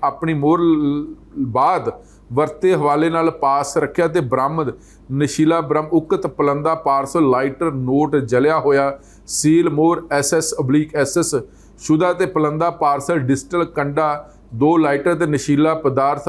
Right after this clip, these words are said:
ਅਲੂਦ ਅਤੇ ਸਿਲਵਰ ਪੇਪਰ ਨਸ਼ੀਲਾ ਬਰਾਮਦ ਅਲੂਦ ਸੇਲ ਮੋਹਰ ਐਸ ਐਸ ਸਮੇਤ ਗੱਡੀ ਨੰਬਰ ਪੀਰੂ-, ਪੀ ਬੀ ਯੂਰੋ ਟੂ ਸੀ ਐਕਸ ਅਠੱਤੀ ਜ਼ੀਰੋ ਅੱਠ ਨੂੰ ਵੱਖਰੀ ਫਰਦ ਰਾਹੀਂ ਕਬਜ਼ਾ ਪੁਲਿਸ ਵਿੱਚ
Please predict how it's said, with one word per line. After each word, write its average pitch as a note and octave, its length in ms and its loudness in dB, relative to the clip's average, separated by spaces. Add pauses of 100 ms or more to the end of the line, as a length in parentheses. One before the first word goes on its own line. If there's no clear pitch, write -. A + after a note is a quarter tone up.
(140)
ਅਲੂਦ D3+ 360 2
ਅਤੇ D3+ 140 0
ਸਿਲਵਰ D3 420 0
ਪੇਪਰ D3+ 320 -2
ਨਸ਼ੀਲਾ C#3+ 380 -2
ਬਰਾਮਦ C3+ 480 -2 (480)
ਅਲੂਦ D3 320 4
ਸੇਲ D#3+ 420 0 (360)
ਮੋਹਰ D3+ 400 2 (400)
ਐਸ C#3+ 220 0
ਐਸ F#3 200 -2
ਸਮੇਤ E3 320 0 (100)
ਗੱਡੀ C#3+ 280 2
ਨੰਬਰ D#3+ 380 -2 (120)
ਪੀਰੂ-, D#3 340 2
ਪੀ D3 140 0
ਬੀ D#3 160 0
ਯੂਰੋ D#3+ 160 2 (140)
ਟੂ E3+ 320 2 (380)
ਸੀ F3 300 0
ਐਕਸ F3 300 -2
ਅਠੱਤੀ F3 380 -4
ਜ਼ੀਰੋ E3 260 2 (100)
ਅੱਠ D3 220 -4
ਨੂੰ D#3+ 240 -2
ਵੱਖਰੀ F3+ 460 -2 (340)
ਫਰਦ D#3+ 260 -2
ਰਾਹੀਂ F3 360 0
ਕਬਜ਼ਾ D#3 500 0
ਪੁਲਿਸ D#3 420 -2
ਵਿੱਚ E3 300 0